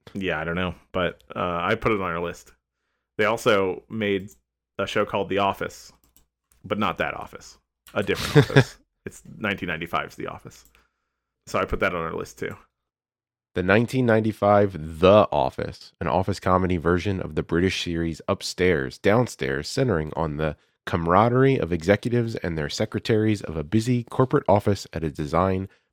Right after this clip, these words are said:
Speaker 2: packaging company.
Speaker 1: But so I, I saw The Office and I said, "That doesn't seem right." Paul Younger Witt began producing in the late nineteen sixties. He worked on The Partridge Family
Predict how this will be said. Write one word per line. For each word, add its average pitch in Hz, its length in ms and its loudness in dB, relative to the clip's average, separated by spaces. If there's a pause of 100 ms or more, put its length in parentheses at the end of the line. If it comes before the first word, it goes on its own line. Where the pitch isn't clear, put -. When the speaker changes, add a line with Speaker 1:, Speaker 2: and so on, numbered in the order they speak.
Speaker 2:
packaging 80 540 -4 (180)
company. - 400 -8 (160)
Speaker 1:
But 110 260 0
so 127 120 2
I, 107 220 4
I - 20 4
saw 113 180 0
The 98 80 0
Office 98 320 -2
and 98 60 -6
I 92 40 -8
said, 95 200 -10
"That 147 140 0
doesn't 82 240 -8
seem 87 220 -14
right." - 240 -14 (1080)
Paul 139 280 4
Younger 123 400 2
Witt 127 400 2 (200)
began 113 340 -2
producing 110 320 -6
in 104 80 -4
the 101 60 -2
late 104 160 -2
nineteen 107 300 -8
sixties. 110 360 -6
He 107 80 -4
worked 98 220 -6
on 98 100 -4
The 92 60 -8
Partridge 98 380 -6
Family 95 480 -8